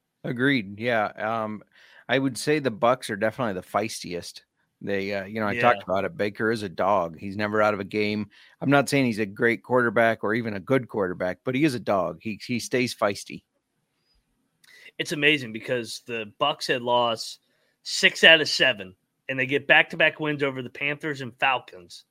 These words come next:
Speaker 2: and all of a sudden they're back in the driver's seat to win their division.
Speaker 1: <laughs>
Speaker 2: Just how bad that division is. So put a bow on it here. Like I said, uh, uh, Tampa Bay goes to Lambeau.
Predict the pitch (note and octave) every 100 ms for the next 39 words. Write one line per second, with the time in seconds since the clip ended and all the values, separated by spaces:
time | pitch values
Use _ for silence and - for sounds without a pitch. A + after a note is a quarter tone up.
0 | _ _ _ C#3+ D3 C#3 A#2 B2+ A#2+ A2+
1 | A#2 A2+ G#2+ G2+ A#2+ A#2 G2 - - -
2 | - A2+ F#2+ F2+ - - - A#2 _ _
3 | _ - F3+ E3 D3 B2+ D3 C#3+ C3 B2+
4 | B2 A#2+ A2+ A2 G#2+ - B2 A#2 G#2+ -
5 | _ _ - F#3+ E3+ G3 G3 F#3+ F#3+ F3+
6 | F3+ F#3 F3+ D#3 E3 C#3+ - F3+ E3+ D#3+
7 | - C3+ B2+ B2+ B2+ _ _ _ _ -
8 | C#3 B2+ B2 A#2+ A#2+ A#2+ A#2+ A2+ - E3+
9 | C#3+ D#3 C#3+ D#3+ D3+ - D3 C3 C#3 D3+
10 | D3 D3+ D3 C#3